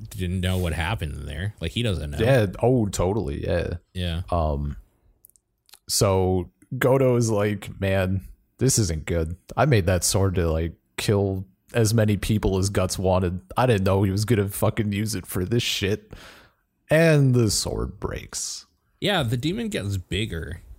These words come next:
Speaker 1: it seems.
Speaker 2: It does, yeah, it gets, like, fatter and
Speaker 1: It
Speaker 2: shit.
Speaker 1: grows, yeah.
Speaker 2: Um,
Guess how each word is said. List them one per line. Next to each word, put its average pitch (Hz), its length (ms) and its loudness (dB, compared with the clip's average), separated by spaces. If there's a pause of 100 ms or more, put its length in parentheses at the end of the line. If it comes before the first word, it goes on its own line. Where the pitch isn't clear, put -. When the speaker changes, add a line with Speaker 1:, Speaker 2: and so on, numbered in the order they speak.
Speaker 1:
it 90 140 -10
seems. 80 560 -10
Speaker 2:
It 127 100 0
does, 135 260 4
yeah, 104 220 2
it 98 100 0
gets, 120 160 0
like, 92 180 0
fatter 82 560 -4
and 82 140 -4
Speaker 1:
It 90 80 -4
Speaker 2:
shit. 82 240 -2
Speaker 1:
grows, 82 300 -8
yeah. 85 300 -8 (260)
Speaker 2:
Um, 90 500 0